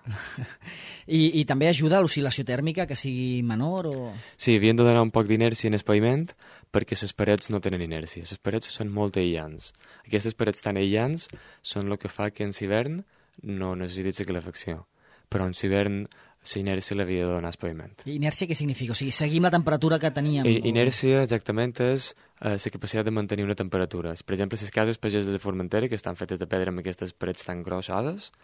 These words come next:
Speaker 2: això té molta inèrcia. Vol dir que, per molta que lo que faci, aquestes parets,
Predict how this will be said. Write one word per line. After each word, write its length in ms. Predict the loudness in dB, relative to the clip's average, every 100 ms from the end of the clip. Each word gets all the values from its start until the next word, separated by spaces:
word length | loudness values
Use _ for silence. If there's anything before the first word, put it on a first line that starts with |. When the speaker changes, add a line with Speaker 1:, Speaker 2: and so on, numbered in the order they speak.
| _ -20 -16
Speaker 2:
això 220 | -10 -6 -2
té 60 | 0
molta 240 | 0 0
inèrcia. 480 | -2 -4 -6 -6 -2
Vol 220 | 0 0
dir 80 | -2
que, 80 | -2
per 160 | -2
molta 300 | 0 0 0 -4
que 80 |
lo 80 | -4
que 80 | -4
faci, 380 | -2 -2 -2 -8 _ _ -10
aquestes 320 | -8 -6 -6
parets, 320 | -2 -2 -2